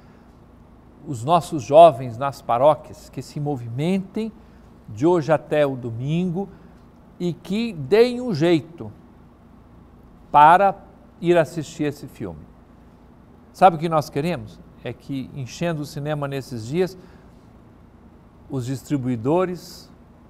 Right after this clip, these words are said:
mantenham o filme mais dias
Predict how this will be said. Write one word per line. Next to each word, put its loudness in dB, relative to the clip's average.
mantenham -4
o -12
filme -12
mais -6
dias -14